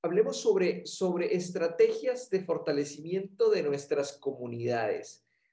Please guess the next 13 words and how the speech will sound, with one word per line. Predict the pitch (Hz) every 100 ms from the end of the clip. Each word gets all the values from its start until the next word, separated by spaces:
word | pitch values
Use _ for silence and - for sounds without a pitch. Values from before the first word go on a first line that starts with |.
| _ _ _ _ -
porque | 170 175
nosotros | 180 - -
podemos | - 190 208 -
tener | 170
estrategias | 190 - 160 151 165 175 185 170 -
de | 160 160
captación, | 139 - 131 117 - 175 185 175 165
digamos, | 160 151 151 147 151 147
de | 143
as-, | - - -
de, | 127 -
de, | 123 - -
de, | 127 113 -